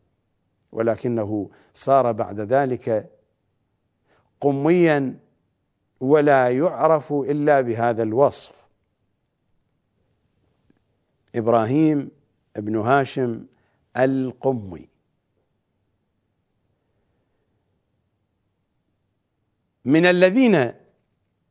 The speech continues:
نقلوا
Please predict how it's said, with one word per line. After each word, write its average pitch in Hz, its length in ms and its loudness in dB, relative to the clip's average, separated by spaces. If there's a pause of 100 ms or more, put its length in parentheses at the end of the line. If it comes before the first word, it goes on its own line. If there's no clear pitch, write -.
(1500)
نقلوا 170 840 2